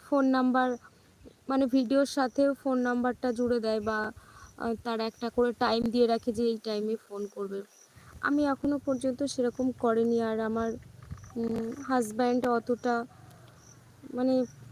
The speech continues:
এইগুলো পছন্দ করে না। এমনিতেই ওর অনেকটা অনেক রকম চাপ, ভিডিওতে ঠিকঠাক মতো সেও আসে না, টাইমও দিতে পারে না, অনেক রকম অনেক কিছু সমস্যা আছে।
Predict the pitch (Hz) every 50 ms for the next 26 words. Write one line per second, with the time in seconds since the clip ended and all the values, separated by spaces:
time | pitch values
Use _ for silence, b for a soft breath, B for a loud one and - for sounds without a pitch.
0 | - - 254 262 254 247 262 262 262 - 254 226 226 - - 240 240 233 226 214
1 | 226 196 190 190 180 185 180 180 185 - - - - - - - - - - -
2 | - - - - - - - - - - - - 277 277 285 285 302 285 - 302
3 | 302 302 302 302 302 294 294 523 - - - - - - - 285 302 302 285 277
4 | 269 269 - - - 269 262 254 254 254 247 240 233 247 240 - - 254 254 247
5 | 226 - 240 226 220 220 226 220 - - - - - - - - - - - -
6 | 226 240 240 208 240 240 240 240 - - 247 240 240 233 233 226 226 233 233 220
7 | - - - - - - - - - - - - - - 233 - - - 226 208
8 | 208 208 208 202 - 220 - - - 226 220 220 220 214 214 208 - - 233 233
9 | 240 240 220 202 - - - - - - - - - - - - - - - -
10 | - - - - - - - - - - - - - - - - - - - -
11 | - - 233 240 233 240 247 247 247 247 226 240 226 - 247 233 226 240 240 240
12 | 247 247 233 240 294 392 - - 480 427 359 330 302 277 - - 285 269 262 247
13 | 240 240 240 - - 262 240 - 262 240 - 233 214 208 214 214 - - - 226
14 | 202 202 202 - - -